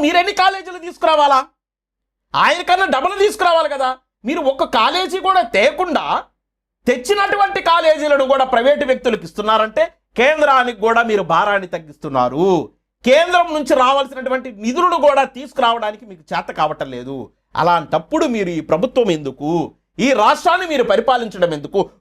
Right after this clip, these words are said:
ఒక మెడికల్ కాలేజీ కట్టడానికి అరవై శాతం నిధులు కేంద్ర ప్రభుత్వం ఇస్తుంటే మన ఎంపీల భాగస్వామ్యం అక్కడ గనక లేకపోతే మోడీ గారి యొక్క ప్రభుత్వం పడిపోతుంటే అలాంటి సందర్భంలో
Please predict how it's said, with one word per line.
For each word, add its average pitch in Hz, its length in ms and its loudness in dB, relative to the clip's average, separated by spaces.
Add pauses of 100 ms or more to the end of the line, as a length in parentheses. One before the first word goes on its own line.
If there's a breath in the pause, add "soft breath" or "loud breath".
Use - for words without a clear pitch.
ఒక 277 80 0 (120)
మెడికల్ 320 360 0 (100)
కాలేజీ 285 440 2 (140)
కట్టడానికి 269 640 2
అరవై 247 240 -4 (100)
శాతం 302 260 2 (100)
నిధులు 277 200 -8 (100)
కేంద్ర 294 300 0
ప్రభుత్వం 233 400 -2
ఇస్తుంటే 262 400 0 (800)
మన 262 100 2 (200)
ఎంపీల 349 320 0 (120)
భాగస్వామ్యం 320 680 0
అక్కడ 254 140 -2 (120)
గనక 285 160 2 (120)
లేకపోతే 302 400 2 (140)
మోడీ 302 300 4
గారి 277 180 0
యొక్క 262 220 0
ప్రభుత్వం 240 300 0 (100)
పడిపోతుంటే 254 600 2 (500)
అలాంటి 302 520 -2 (100)
సందర్భంలో 214 600 0